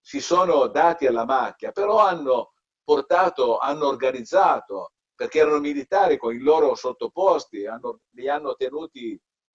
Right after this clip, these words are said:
irregimentati, organizzati, poi avevano le armi anche, e avevano la capacità di organizzare anche una resistenza militare. Noi in Canavese purtroppo avevamo, eh, un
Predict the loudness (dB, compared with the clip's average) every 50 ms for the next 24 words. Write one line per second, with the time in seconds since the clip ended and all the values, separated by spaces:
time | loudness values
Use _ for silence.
0 | _ _ -12 -10 -10 -10 -6 -6 -6 -6 -6 -10 -10 -6 -2 0 2 2 0 -2
1 | -6 -8 -8 -6 -6 -6 -6 -6 -8 -4 -2 0 0 -2 -2 -6 -6 0 2 2
2 | 2 2 0 -2 -4 -4 -4 -4 0 2 2 2 2 2 -2 -6 -12 -16 -14 -14
3 | -12 -12 -14 -16 -20 _ _ -20 -20 _ _ _ _ _ 0 2 2 4 4 4
4 | 4 4 4 4 4 2 0 -2 -4 -6 -6 -8 -10 -12 -16 -10 _ 0 2 2
5 | 2 2 -2 -4 -8 -8 -8 -8 -10 -12 -12 -14 -10 -6 -2 -2 0 0 -2 -4
6 | -6 -8 -10 -12 -12 -12 -12 -12 -12 -12 -14 _ _ _ _ _ _ _ _ _
7 | _ _ -14 -10 -6 -4 -2 -2 -4 -6 -8 -14 -10 -8 -8 -8 -6 -8 -10 -12
8 | -12 -14 -18 -20 -6 -2 0 2 2 2 0 -4 -8 -14 -18 _ _ _ _ _
9 | _ _ -2 0 0 0 0 0 0 2 4 2 4 4 2 2 2 0 -2 -4
10 | -4 -2 0 0 0 0 0 0 0 0 0 -2 -4 -4 -2 -2 0 0 0 0
11 | 0 -2 -4 -4 -4 -6 -8 _ _ _ _ _ -6 -4 -4 -2 -4 -4 -6 -6
12 | -8